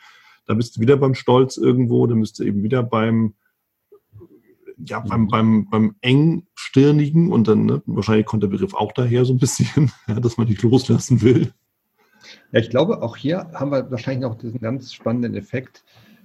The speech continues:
Speaker 2: dieses Thema, eine Entscheidung getroffen zu haben,
Speaker 1: Mhm.
Speaker 2: für den, für den Moment oder vielleicht für den Tag zu sagen, ich habe das jetzt so programmiert, nach meinem Bild und so ist es gut.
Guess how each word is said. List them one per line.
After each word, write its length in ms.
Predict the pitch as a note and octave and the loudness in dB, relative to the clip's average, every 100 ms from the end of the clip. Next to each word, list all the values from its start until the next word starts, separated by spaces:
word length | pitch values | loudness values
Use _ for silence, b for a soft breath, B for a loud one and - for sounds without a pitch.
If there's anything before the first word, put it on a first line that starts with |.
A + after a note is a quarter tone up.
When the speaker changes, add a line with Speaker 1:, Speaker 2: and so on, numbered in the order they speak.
| b b _ _ - | b b _ _ -4
Speaker 2:
dieses 420 | A#2 G2+ G#2 - | -2 0 -2 -4
Thema, 400 | - A#2 A#2+ A2+ | 0 2 4 2
eine 220 | G#2 G#2+ | 2 0
Entscheidung 720 | G2 G2 A2 A#2 D#3 C3 A2+ G2 | 0 -2 -2 0 2 0 -2 -4
getroffen 480 | - - G2+ A2+ | -8 -4 -2 -2
zu 240 | G#2 G#2 E2 | -4 -4 -4
haben, 640 | E2+ F2+ A2+ F#3 G3 - | -4 -2 0 -2 -2 -6
Speaker 1:
Mhm. 380 | - G2 G2 E3 - _ _ _ | 2 4 4 0 -4 _ _ _
Speaker 2:
für 200 | _ A#2 | _ 0
den, 420 | G2+ G#2+ G#2 G2+ - | 2 4 2 0 -6
für 220 | - A2 | -2 -2
den 420 | G#2+ G#2 A2 G#2 | 2 2 2 0
Moment 420 | G2 F#2 F#2 C3+ | 0 2 2 0
oder 220 | - F#2 F2+ | 0 0 0
vielleicht 240 | G2 - | -2 -2
für 120 | G2+ | -4
den 200 | F#2 F2+ | -2 -4
Tag 380 | - A#2 G#2+ - | -4 -2 -2 -4
zu 80 | E2+ | -4
sagen, 240 | E2+ F2+ | -2 -2
ich 120 | F2 | -4
habe 120 | F#2+ - | -10 -10
das 140 | F#2+ | -6
jetzt 240 | F#2 - - | -6 -8 -4
so 140 | G#2 | -4
programmiert, 720 | G2+ G2+ G2+ F#2+ A2 C#3+ _ _ _ _ _ _ _ _ _ - | 0 2 4 4 2 -2 _ _ _ _ _ _ _ _ _ -4
nach 200 | F#2+ F#2 | -4 0
meinem 340 | F#2+ G#2 G#2 | 2 4 4
Bild 240 | F#2+ A2 A2+ | 4 2 2
und 320 | G2+ F#2+ - | -2 -4 -2
so 160 | G#2 | -4
ist 160 | A#2 A#2 | -2 -6
es 140 | G#2 | -10
gut. 360 | - E2+ - - | -6 -6 -6 -18